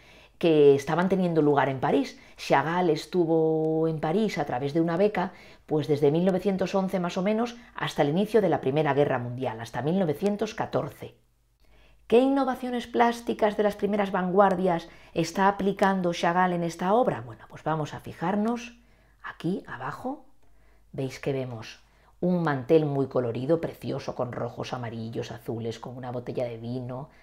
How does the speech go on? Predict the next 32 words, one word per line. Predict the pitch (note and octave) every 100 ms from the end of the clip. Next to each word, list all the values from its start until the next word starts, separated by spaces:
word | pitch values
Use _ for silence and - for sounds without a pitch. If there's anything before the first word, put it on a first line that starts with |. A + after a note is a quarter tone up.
| - -
una | C#3+ C3
copa. | C#3+ - C#3+
¿Y | D3+ D#3+
quién | - D3+
pudiera | D#3+ D3 D3+
hacer | -
un | D3+ C#3+
picnic | D3+ D3 C#3+ D3
ahora? | C#3 C3+ A#2+
Bueno, | B2+ A2 -
lo | C3
haremos | A#2 A#2+ A#2+
pronto. | A2+ G#2+ - - - - -
Bueno, | D#3+ C#3+
pues | C#3 -
esto | A3 - - F#3 F#3+ - _ _ _ _ -
nos | D3 C#3+ -
recuerda | D3+ C#3+ E3 G3+ G3+ E3 F3+ - - -
muchísimo | D3 C#3 - G3 G3+ G3 G3 -
al | C#3 B2
fauvismo | A#2+ - D3 D3 G#3 G#3 G#3+ A3 C4 - - _ -
de | C3+
Matisse, | B2+ B2+ - D#4+ D#4 - -
a |
los | A#2+ A#2+
pintores | B2+ B2+ C#3 B2+
fauve. | - A3+ B3 C#3 - -
Estos | - - D#3+ F3
usos | E3+ D3
del | D3+
color | C#3+ C#3+ D3
arbitrario, | C#3+ B2+ E3 E3 D3+ D3+ D3